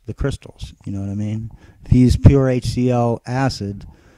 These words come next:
you know, you can just evaporate everything off, and you're le-, what you're left with is what you're left with, with, you know what I mean? Uh, which would be pure methylamine hydrochloride.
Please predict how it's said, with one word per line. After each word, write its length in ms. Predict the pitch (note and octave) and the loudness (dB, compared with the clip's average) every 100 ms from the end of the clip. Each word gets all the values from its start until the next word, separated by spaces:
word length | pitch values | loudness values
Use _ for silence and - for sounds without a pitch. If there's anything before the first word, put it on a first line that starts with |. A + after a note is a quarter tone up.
| _ _ - | _ _ -4
you 120 | A#2 | 0
know, 200 | A2 G#2 | 0 -2
you 200 | G#2+ A2+ | -2 -2
can 160 | A#2+ | 0
just 160 | A2+ G#2+ | -2 -4
evaporate 480 | G#2+ A#2 A#2 G#2+ G#2+ | -2 -2 2 0 0
everything 320 | C3 A2+ F#2+ | -4 -4 -4
off, 260 | G2 G#2+ - | 2 4 4
and 140 | G#2+ | 2
you're 200 | G#2 G#2 | 0 -4
le-, 200 | A#2 A2+ | -2 -2
what 280 | - A#2 - | -2 -4 -4
you're 100 | A2+ | -2
left 220 | A#2 B2+ | 0 0
with 180 | A2+ A2+ | 0 0
is 200 | A#2 G2 | -2 -4
what 140 | A2 - | -4 -2
you're 100 | A2+ | -2
left 260 | B2 - | -2 -2
with, 240 | F2 D2+ G2+ | -6 -10 -10
with, 160 | G2+ G2+ - - | -12 -12 -18 -10
you 120 | G#2 | -6
know 100 | G2+ | -4
what 100 | G#2 | -2
I 60 | |
mean? 320 | G#2 A2 G#2+ G#2 - _ _ - - _ _ _ _ - | -2 -4 -6 -10 -18 _ _ -20 -20 _ _ _ _ -12
Uh, 200 | G2+ G2+ | -10 -8
which 220 | G#2 - | -10 -10
would 100 | G#2+ | -6
be 160 | A2 | -4
pure 300 | G#2+ - A2 | -2 -2 0
methylamine 960 | G#2+ G#2+ - G#2 G2+ G#2 G2+ G#2 - - | 2 0 0 0 2 2 0 -2 -4 -2
hydrochloride. 920 | G#2+ G2+ F#2+ - - A2+ G#2 F#2 | 0 0 -4 -6 0 2 2 -2